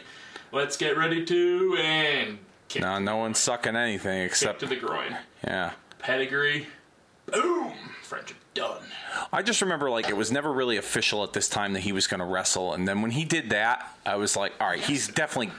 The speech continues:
Speaker 2: gotta have a match now."
Speaker 1: I remember watching this on Raw with my jaw just dropped. I was
Speaker 2: Yeah.
Speaker 1: like, like, I was like, "This is the coolest thing." Like, like I said, I was, I was in eighth grade. Like, I was watching this, like, staying up and thinking that it was all cool in games, and,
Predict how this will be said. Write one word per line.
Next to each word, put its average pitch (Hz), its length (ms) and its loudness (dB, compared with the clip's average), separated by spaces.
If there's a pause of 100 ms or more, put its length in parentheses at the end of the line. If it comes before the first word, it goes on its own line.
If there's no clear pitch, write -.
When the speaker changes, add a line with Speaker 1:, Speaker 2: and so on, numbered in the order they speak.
Speaker 2:
gotta 156 260 6
have 92 260 0
a 87 60 -2
match 92 480 0
now." 110 360 2 (220)
Speaker 1:
I 135 120 2
remember 226 340 2
watching 135 400 0
this 143 160 2
on 147 180 -2
Raw - 460 -2
with 127 220 -2
my 113 260 0
jaw 113 480 0
just - 360 -8
dropped. - 760 -6 (240)
I - 60 0
was 104 100 2
Speaker 2:
Yeah. 90 140 2
Speaker 1:
like, 127 420 -4
like, 170 180 4
I 165 180 2
was 180 140 0
like, 151 160 0
"This 175 140 2
is 156 80 0
the 170 80 2
coolest 196 460 2
thing." 190 360 2
Like, 151 480 2 (580)
like 170 140 0
I 165 80 2
said, 165 240 2
I 143 140 4
was, 170 400 -2
I 214 100 2
was 196 140 0
in 123 120 -6
eighth - 240 0
grade. - 360 -2 (280)
Like, 127 260 -2
I 170 120 2
was 165 180 -2
watching 135 400 0
this, 156 240 2
like, 127 180 0
staying 156 320 2
up 156 220 2
and 123 120 -4
thinking 151 200 0
that 143 140 2
it 131 40 2
was 131 80 0
all 139 220 2
cool 160 280 2
in 160 80 -2
games, 156 500 2
and, 117 260 -8